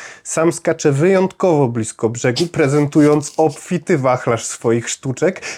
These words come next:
co niekiedy może zostać odebrane jako szczypta hipokryzji.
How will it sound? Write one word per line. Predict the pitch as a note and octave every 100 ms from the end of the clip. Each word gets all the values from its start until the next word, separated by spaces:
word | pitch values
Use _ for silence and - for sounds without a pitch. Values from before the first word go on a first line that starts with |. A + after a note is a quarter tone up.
| -
co | F#3+
niekiedy | G#3 G#3 G3 E3+
może | F3 E3 D#3+ E3+ C#3+
zostać | C#3+ D#3+ E3 D3+
odebrane | D3 D#3 D3+ D#3+ F3
jako | D#3 D3 D3
szczypta | - E3+ E3+ D#3+
hipokryzji. | C#3+ C#3+ C#3+ - C3+ G#2 G#2 G2+